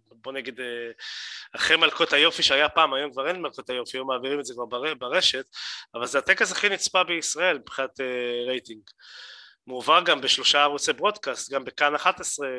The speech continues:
לדעתי גם בערוץ עשרים, וגם ברשת, אה, שלוש עשרה ובקשת שתים עשרה. זאת אומרת, אה, אם אני מגיע למעמד כמו דני קושמרו, שמנחה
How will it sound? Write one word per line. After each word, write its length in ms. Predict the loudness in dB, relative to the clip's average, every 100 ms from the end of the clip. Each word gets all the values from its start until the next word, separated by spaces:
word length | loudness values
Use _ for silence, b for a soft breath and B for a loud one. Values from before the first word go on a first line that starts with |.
| -8 -10
לדעתי 280 | -10 -8 -2
גם 160 | -2 0
בערוץ 260 | 0 0
עשרים, 340 | 0 4 2 2 B B B B B -12
וגם 300 | 0 0 4
ברשת, 840 | 4 4 4 2 2 2 -2 -6
אה, 120 | -4 -2
שלוש 260 | 0 -2
עשרה 320 | -4 -4 -4
ובקשת 420 | -4 -2 -2 -2 -4
שתים 280 | 0 0
עשרה. 280 | 0 -6 -6 -8 B B B B
זאת 180 | -12 -4
אומרת, 440 | 2 4 4 4
אה, 580 | 0 0 0 -2 -2 -4 -2
אם 160 | 2 2
אני 240 | 4 2
מגיע 440 | 0 -2 4 4
למעמד 540 | 4 2 0 2 0 0 _
כמו 180 | -18 -6
דני 240 | -6 -6
קושמרו, 680 | -6 -4 0 2 2 0 -4
שמנחה 440 | -8 -8 -8 -4